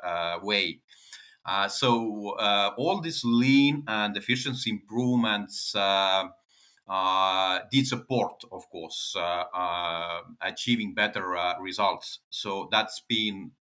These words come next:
mainly, of course, taking, uh, taking out, uh, costs. So where-, wherever there was waste in the organization, and I, I really have to say there were, like, uh, like, uh, tens of initiatives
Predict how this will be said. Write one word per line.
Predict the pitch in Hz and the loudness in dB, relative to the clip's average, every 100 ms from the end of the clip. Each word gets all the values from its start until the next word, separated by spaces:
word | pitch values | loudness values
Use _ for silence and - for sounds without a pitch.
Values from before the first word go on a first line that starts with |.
| _ | _
mainly, | 98 117 107 | 0 0 0
of | 87 | -2
course, | - 104 - - | -4 -2 -2 -2
taking, | 104 101 98 92 | -2 -2 -4 -2
uh, | 92 90 87 82 | 2 2 0 -2
taking | 107 101 | -4 -2
out, | 98 95 92 - | 0 0 -2 -6
uh, | 87 87 85 | -4 -4 -4
costs. | 107 90 - - _ - | -4 -4 -8 -12 _ -20
So | - 90 | -14 -8
where-, | 101 110 104 | -4 -4 -2
wherever | 117 131 165 185 | 2 4 6 4
there | 131 127 | 4 0
was | 113 120 117 - _ | 0 -2 -2 -8 _
waste | 95 113 131 131 120 | -8 0 0 0 -4
in | 113 | -2
the | 98 | -2
organization, | 95 92 87 92 90 127 135 - _ _ _ - | -4 -8 -6 -6 -6 -8 -10 -14 _ _ _ -2
and | 107 107 | 0 4
I, | 107 120 113 - - _ _ - | 6 6 4 -2 -12 _ _ 4
I | 107 117 117 113 107 107 | 6 6 4 0 -4 0
really | 120 127 117 | 2 4 2
have | 107 113 - | 2 0 0
to | 95 | -6
say | - 107 95 - 90 | 0 0 0 -6 -6
there | 95 | -6
were, | 95 92 | -2 -2
like, | 92 92 - | 0 -2 -4
uh, | 95 90 90 85 - _ _ _ _ _ | -4 0 0 -2 -10 _ _ _ _ _
like, | - 92 92 101 | -6 -4 -4 -2
uh, | 92 87 _ - | -4 -4 _ 2
tens | 147 151 139 123 | 4 6 4 0
of | 101 - | -4 -6
initiatives | 98 107 107 85 - 80 - - - | -6 -4 -4 -6 -12 -12 -12 -12 -14